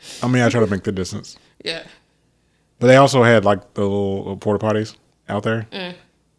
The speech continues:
Speaker 1: So <laughs> I was just kept, I kept running around
Speaker 2: Uh,
Speaker 1: there 'cause it was
Speaker 2: uh.
Speaker 1: close to a bathroom.
Speaker 2: Yeah. Hey.
Speaker 1: I planned my route. <laughs> Or I coulda went into, like, H E B or something, but that's fine.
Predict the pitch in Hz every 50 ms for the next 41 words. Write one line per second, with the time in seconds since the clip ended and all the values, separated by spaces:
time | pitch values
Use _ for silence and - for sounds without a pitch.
0 | _ _ - - 107 98 - 160 143 117 135 147 123 123 - - - - - 185
1 | 185 135 - - 143 117 113 120 117 117 113 113 220 - 202 214 220 220 - -
2 | - - 208 202 214 - 101 - - - 110 - - 104 92 104 101 101 - -
3 | 98 90 92 - _ - 196 180 170 165 - - _ _ _ _ 185 185 _ _
4 | _ _ _ _ _ _ _ _ _ _ - 175 147 156 - _ _ _ _ _
5 | _ _ _ _ _ - _ _ _ _ _ _ _ _ - - 101 101 - 131
6 | 120 110 104 92 90 90 90 90 - - _ _ _ _ _ - - - _ -
7 | - 208 - 180 165 117 - - - _ _ _ _ _ _ _ _ - 120 123
8 | 123 120 120 113 107 107 104 104 101 95 - 98 82 - 90 - 95 87 87 87
9 | 87 - - 90 87 85 92 - - 101 92 - _ _ _ _ _ - 98 -
10 | - - - - -